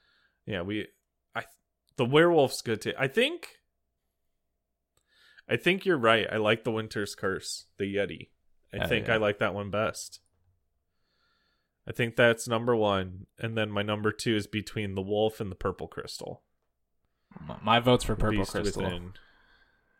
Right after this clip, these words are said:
Speaker 1: and then Fiendish Rage. So we could, we could disagree on those. I think that's fine. We have a tie for second.
Speaker 2: And I wanna give a, an honorable mention. I like his recolor a lot.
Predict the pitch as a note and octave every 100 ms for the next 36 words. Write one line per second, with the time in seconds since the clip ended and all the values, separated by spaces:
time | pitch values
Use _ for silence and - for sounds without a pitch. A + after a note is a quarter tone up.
0 | - F#2 F#2+ - - - - - - -
1 | - - - - - B2 C3 E3+ D#3 A3+
2 | B3+ G3 C3+ A2+ G2 F#2+ F2 E2+ D#2+ D#2+
3 | A2 A2 F#2+ F2 D#2 - - - - -
4 | _ - - _ F#2+ F2+ - F#2 - F2
5 | - E2 E2+ F2+ - _ _ _ _ _
6 | - A2+ G#2+ A2+ A#2 A2+ G#2+ G2 G#2 G2+
7 | A2 A2 G#2+ G#2 G#2 - A2+ A2+ G#2+ F2+
8 | A2 A2 G#2+ A2 G2+ G2+ G#2 G#2+ A2 A2
9 | G#2+ A2+